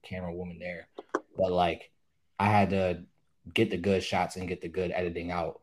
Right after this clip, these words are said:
to make sure that they would call me back for the next event. But, but a lot of things happen like that, you know what I'm saying? Like, a lot of, even, even outside of, even outside of just big events, like, like, one of my most consistent customers, he owns, like, six businesses,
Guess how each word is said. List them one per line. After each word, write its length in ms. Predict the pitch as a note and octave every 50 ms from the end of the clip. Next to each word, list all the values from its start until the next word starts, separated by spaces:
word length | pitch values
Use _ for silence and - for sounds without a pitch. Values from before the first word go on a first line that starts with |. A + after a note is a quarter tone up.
| _ _ _ -
to 100 | - F#2+
make 200 | F2+ F2+ F2 -
sure 160 | - G2+ F2+
that 140 | F2 F2 E2 -
they 100 | F2+ F2
would 140 | E2 D#2 -
call 180 | - G#2 F#2
me 120 | F2+ E2+ E2
back 280 | E2 F2+ F2 D#2+ -
for 100 | - -
the 100 | E2+ F2
next 260 | E2+ E2 E2 - - -
event. 280 | D#2+ F2+ E2+ - - _ _ _ _ _ _ _ _ _ _ _ _ _ _ _ - - - - - - - _ _ _ _ - -
But, 240 | A2 B2 C#3 D3 C#3+
but 100 | D#3 E3
a 40 | F3+
lot 160 | F#3 F3+ F3
of 60 | E3+ -
things 160 | E3 E3 C#3
happen 240 | D#3 D3+ C#3+ C#3 B2
like 200 | A#2+ A#2 A2+ G2+
that, 180 | A#2 G#2+ F#2 F#2+
you 60 | A2+
know 60 | A#2+
what 40 | B2
I'm 60 | B2+
saying? 260 | B2+ C3+ C3 C3 C3 B2+
Like, 140 | A#2+ G#2+
a 40 | G#2+
lot 160 | G#2+ A2+ B2
of, 220 | B2+ B2 - - - - - - - -
even, 260 | C3 D3 D3 D#3 D3
even 220 | C3+ D#3+ E3+ E3 -
outside 460 | - D3 C#3+ C#3 D#3 C#3+ C#3 C#3 C3+
of, 80 | A#2+
even 160 | - C3+ C#3 C#3+ A2
outside 380 | B2 C3+ C3 - C3 B2+ B2
of 100 | A#2+ G#2
just 240 | G#2 A#2 G#2+ F#2 F2
big 160 | G2+ A#2+ A2+
events, 640 | G#2+ E2+ E2+ G#2 G#2+ G#2 - - - - - - - _ _ _ _ _ _ -
like, 400 | F2+ F#2+ F#2 F2 D#2+ - - - _ _ _ _ _ _ _ _ _ _ _ -
like, 180 | - F#2 E2+ F#2
one 120 | A#2+ C3
of 60 | C#3
my 120 | C3 B2+ B2+
most 260 | B2+ B2+ B2 B2 -
consistent 680 | - A#2+ B2 - B2 A#2 - - B2 A#2 A2+ G#2+ G#2 - _ _ _ _ _ _ _ -
customers, 840 | - C3 B2 B2+ - A2+ G#2+ G#2+ G#2 G2 G2 F#2+ - - - - - _ _
he 300 | - - - A#2 A#2 -
owns, 400 | - G#2 A2 A#2 A#2 A2+ - G2+
like, 280 | G#2 G2 F#2 E2 - -
six 320 | - - C3+ C#3+ - -
businesses, 680 | F2+ A2 B2+ B2+ A#2+ A2 G2 - G2+ F#2+ F#2 F2 F2